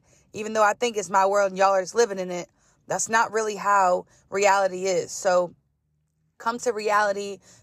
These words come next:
come to terms with what's going on, and understand you can't change nobody. Number five,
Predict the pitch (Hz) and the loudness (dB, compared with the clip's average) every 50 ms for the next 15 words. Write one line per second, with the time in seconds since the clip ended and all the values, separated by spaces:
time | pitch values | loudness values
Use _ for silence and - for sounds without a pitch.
0 | _ - - 233 233 226 208 180 - 247 233 240 226 202 208 190 196 185 - 214 | _ -4 -2 -2 -2 -2 -4 -4 -2 -2 -2 -2 -2 -4 -4 -4 -4 -2 0 0
1 | 202 202 196 196 208 226 226 202 190 185 180 175 170 170 - _ _ _ _ _ | 2 2 4 4 4 4 4 4 4 2 0 -4 -8 -12 -16 _ _ _ _ _
2 | _ _ _ _ _ _ - 202 196 202 202 196 190 - - 233 214 208 202 208 | _ _ _ _ _ _ -8 -4 -2 -2 -2 -2 -4 -2 -2 -2 -2 -2 -6 -10
3 | - 226 196 185 - - 208 190 185 160 - 175 170 165 165 156 - 175 185 208 | -10 -8 -8 -8 -8 -8 -8 -8 -8 -6 -4 -4 0 0 0 0 0 -2 -4 -2
4 | 214 226 220 - - 254 240 214 185 - - - | -2 -2 0 2 2 2 4 2 0 -4 -10 -16